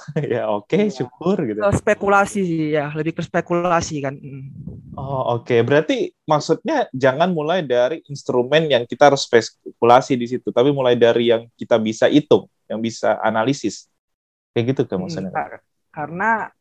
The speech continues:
Speaker 2: ada satu pepatah ya, satu, eh,
Speaker 1: Oke.
Speaker 2: motivational, eh, quotes lah dari Warren Buffett. Apa,
Speaker 1: Mm-mm.
Speaker 2: tahu kan Warren Buffett kan?
Speaker 1: Iya.
Speaker 2: Warren Buffett itu ya, eh, investor yang paling, bapaknya lah investor di dunia. Dia ngomong
Speaker 1: Hmm.
Speaker 2: gini, "Resiko itu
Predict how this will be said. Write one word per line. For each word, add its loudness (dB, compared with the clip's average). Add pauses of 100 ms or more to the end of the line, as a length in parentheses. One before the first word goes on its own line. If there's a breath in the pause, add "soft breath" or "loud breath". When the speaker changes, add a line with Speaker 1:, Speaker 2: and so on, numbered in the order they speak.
(140)
Speaker 2:
ada 0
satu 0
pepatah 0
ya, 2
satu, 4
eh, 8
Speaker 1:
Oke. 4
Speaker 2:
motivational, 2
eh, 2
quotes 4
lah 6
dari 4 (320)
Warren 2
Buffett. 4 (400)
Apa, -4
Speaker 1:
Mm-mm. -2
Speaker 2:
tahu 4
kan 4 (160)
Warren -4
Buffett -8
kan? -6
Speaker 1:
Iya. 6 (180)
Speaker 2:
Warren 0
Buffett -2
itu 4
ya, 6
eh, 2
investor 0
yang 2
paling, 0 (240)
bapaknya 2
lah 4
investor 0
di -2
dunia. -4 (120)
Dia 0
ngomong 2
Speaker 1:
Hmm. -4
Speaker 2:
gini, -2 (520)
"Resiko 4
itu 2